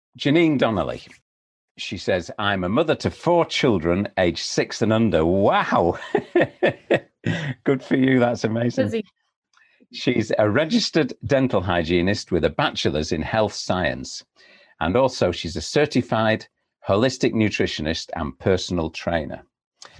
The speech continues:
Speaker 1: And I love what you put, Janine, in your, on the website, that as a mother, I felt it was my job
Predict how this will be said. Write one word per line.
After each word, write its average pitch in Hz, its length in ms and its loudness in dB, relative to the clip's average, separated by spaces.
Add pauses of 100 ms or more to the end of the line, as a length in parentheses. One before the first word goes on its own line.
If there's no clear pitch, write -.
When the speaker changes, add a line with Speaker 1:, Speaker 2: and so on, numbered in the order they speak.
(160)
Speaker 1:
And 92 100 0
I 98 60 2
love 143 300 2
what 151 140 2
you 120 100 0
put, - 420 -2 (340)
Janine, 80 520 -2 (100)
in 90 180 -4
your, 85 460 4
on 92 160 0
the 87 80 4
website, 85 580 -2
that 85 220 -6 (400)
as 104 160 0
a 101 60 2
mother, 104 580 2 (600)
I 92 120 -2
felt - 340 -2
it - 60 -6
was 82 160 -6
my 95 220 2
job 104 460 0